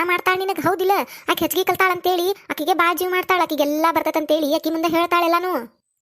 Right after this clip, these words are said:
ನಿನಗೇನು ಗೊತ್ತಾಗುದೇ ಇಲ್ಲ ಅಂತ ಮಾಡ್ಯಾಳ ಆಕಿ. ಆ, ನೀ ಹೆಚ್ಚಿಗೆ ಕಲ್ತಿಲ್ಲಲ್ಲ, ಅದಕ್ಕೆ ಆಕಿ ನಿನ್ ಕಂಡ್ರೆ ಆಗ್ಬಾರ್ದು ನಿಮ್ಮ ಅತ್ತಿಗೆ. ಅದೇನ್ ಕಲ್ತತ್ ಬಿಡು ಅಂತ ಹೇಳಿ ಆಕಿ ಮನಸ್ನ್ಯಾಗ ಹಂಗಿರ್ತತಿ, ತಲ್ಯಾಗ ಹಂಗೈತೆ ಆಕಿಗೆ ನಿಮ್ಮ ಅತ್ತಿಗೆ. ಅದಕ್ಕೆ ನಿನ್ ಮುಂದೆ ಏನು ಹೇಳುದಿಲ್ಲ ಆಕಿ, ಬರೀ ಆಕಿನ,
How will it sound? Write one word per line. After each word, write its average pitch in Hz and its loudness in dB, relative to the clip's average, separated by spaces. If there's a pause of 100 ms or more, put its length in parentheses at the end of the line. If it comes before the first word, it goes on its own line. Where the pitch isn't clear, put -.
(120)
ನಿನಗೇನು 269 0
ಗೊತ್ತಾಗುದೇ 277 0
ಇಲ್ಲ 294 2
ಅಂತ 285 -4
ಮಾಡ್ಯಾಳ 285 2
ಆಕಿ. 285 0
ಆ, - -2
ನೀ 349 -2
ಹೆಚ್ಚಿಗೆ 381 0
ಕಲ್ತಿಲ್ಲಲ್ಲ, 359 0 (400)
ಅದಕ್ಕೆ 403 0
ಆಕಿ 311 0
ನಿನ್ 349 -4
ಕಂಡ್ರೆ 339 0
ಆಗ್ಬಾರ್ದು 311 2
ನಿಮ್ಮ 302 -2
ಅತ್ತಿಗೆ. 294 0
ಅದೇನ್ 277 -4
ಕಲ್ತತ್ 311 0
ಬಿಡು 302 4
ಅಂತ 311 -2
ಹೇಳಿ 330 4
ಆಕಿ 330 -2
ಮನಸ್ನ್ಯಾಗ 320 0
ಹಂಗಿರ್ತತಿ, 330 0
ತಲ್ಯಾಗ 294 2
ಹಂಗೈತೆ 330 0
ಆಕಿಗೆ 330 -4
ನಿಮ್ಮ 269 -2
ಅತ್ತಿಗೆ. 294 -4
ಅದಕ್ಕೆ 254 0
ನಿನ್ 269 0
ಮುಂದೆ 269 -2
ಏನು 262 0
ಹೇಳುದಿಲ್ಲ 254 0
ಆಕಿ, 254 -2
ಬರೀ 269 0
ಆಕಿನ, 294 2